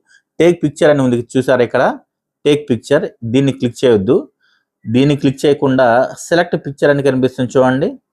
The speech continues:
సెలెక్ట్ ఇమేజ్, దీన్ని క్లిక్ చేయండి. సెలెక్ట్ ఇమేజ్ క్లిక్ చేసిన తర్వాత అది మనకి డైరెక్ట్గా మీడియా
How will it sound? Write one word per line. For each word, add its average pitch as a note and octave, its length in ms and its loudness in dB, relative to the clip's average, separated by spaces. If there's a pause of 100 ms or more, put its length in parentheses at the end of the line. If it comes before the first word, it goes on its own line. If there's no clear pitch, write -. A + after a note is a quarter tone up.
సెలెక్ట్ C#3 420 -2 (180)
ఇమేజ్, B2 380 0 (600)
దీన్ని D3 240 2
క్లిక్ A2+ 320 -4
చేయండి. F2+ 300 -4 (120)
సెలెక్ట్ C#3+ 320 -2
ఇమేజ్ B2+ 240 0
క్లిక్ A2+ 260 -4
చేసిన A2+ 220 -2
తర్వాత G#2+ 380 2 (540)
అది C#3 140 2
మనకి C#3 400 2
డైరెక్ట్గా A#2+ 640 2
మీడియా B2+ 480 0